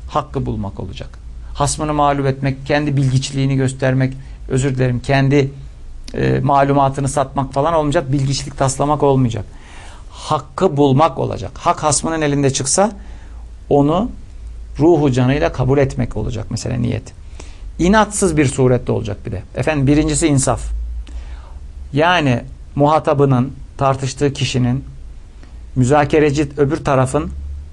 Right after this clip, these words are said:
haklı çıkma ihtimalinin kendisi kadar var olduğunu bilecek, kabul edecek. Kendisi kadar konuşma hakkı olduğunu bilecek. İnsafın böyle şeylerini konuştuk. İkincisi niyet ne olacak? Hakkı bulmak olacak.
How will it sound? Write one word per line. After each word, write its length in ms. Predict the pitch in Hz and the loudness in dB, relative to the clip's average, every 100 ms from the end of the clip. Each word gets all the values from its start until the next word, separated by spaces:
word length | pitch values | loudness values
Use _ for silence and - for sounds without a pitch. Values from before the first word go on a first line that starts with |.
| - - - - - - - - - | -16 -18 -18 -18 -18 -18 -16 -14 -10
haklı 380 | - 151 165 180 | -4 -2 0 -2
çıkma 320 | 135 - 131 | -2 0 0
ihtimalinin 600 | 113 120 120 120 123 151 | 0 0 2 2 2 0
kendisi 440 | 139 156 165 - | 0 -2 0 -2
kadar 260 | - 151 151 | 0 2 4
var 260 | 139 156 143 | 6 6 8
olduğunu 440 | 131 127 131 151 | 6 6 2 2
bilecek, 440 | 131 117 104 - - - - | 0 0 -4 -6 -14 -16 -14
kabul 260 | - 143 151 | -4 2 2
edecek. 300 | 131 107 87 - - - - - - | 2 0 -6 -10 -16 -16 -18 -18 -12
Kendisi 360 | - 147 165 - | -2 0 0 0
kadar 260 | 185 170 170 | 2 2 0
konuşma 420 | 156 147 - 143 | -2 -2 -2 -2
hakkı 220 | 135 139 | -2 0
olduğunu 340 | 135 127 131 127 | 2 4 4 4
bilecek. 260 | 123 147 | 2 -2
İnsafın 460 | 175 165 170 175 165 | -2 0 0 0 2
böyle 180 | 160 156 | 4 4
şeylerini 420 | 151 143 147 147 | 2 4 2 2
konuştuk. 460 | 131 131 131 - - - - - | 0 0 -2 -10 -14 -16 -14 -6
İkincisi 600 | 131 175 175 165 202 262 - | -2 0 0 2 2 0 -2
niyet 360 | 147 170 196 151 | 0 2 2 2
ne 120 | 131 | 2
olacak? 400 | 123 120 175 - | 2 0 -2 -4
Hakkı 400 | - 131 - 127 | -4 -4 -2 0
bulmak 340 | 120 101 95 | 0 -2 -4
olacak. 460 | - - 98 - | -8 -8 -10 -12